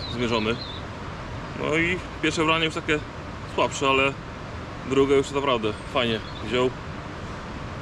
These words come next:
Ale za klenie mówię, będę rzucał. Będę robił tak, że w pierwsze miejsce zachodzę, podaję za kleniem, nie bierze, wtedy podaję za szczupakiem. Także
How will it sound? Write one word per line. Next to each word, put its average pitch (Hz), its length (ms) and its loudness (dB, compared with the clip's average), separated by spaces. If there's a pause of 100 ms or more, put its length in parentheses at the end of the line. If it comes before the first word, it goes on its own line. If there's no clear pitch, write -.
(580)
Ale 170 160 2
za 175 100 2
klenie 175 300 2
mówię, 127 300 6
będę 135 200 2
rzucał. 131 360 4 (240)
Będę 139 160 2
robił 135 180 2
tak, 135 180 0
że 127 220 4
w - 80 -8
pierwsze 151 200 0
miejsce 139 200 0
zachodzę, 131 400 2 (640)
podaję 113 240 4
za 113 100 0
kleniem, 123 360 2 (420)
nie 117 100 0
bierze, 113 420 4
wtedy 110 200 0
podaję 107 320 2
za 104 100 -2
szczupakiem. - 400 -4 (840)
Także 107 400 -2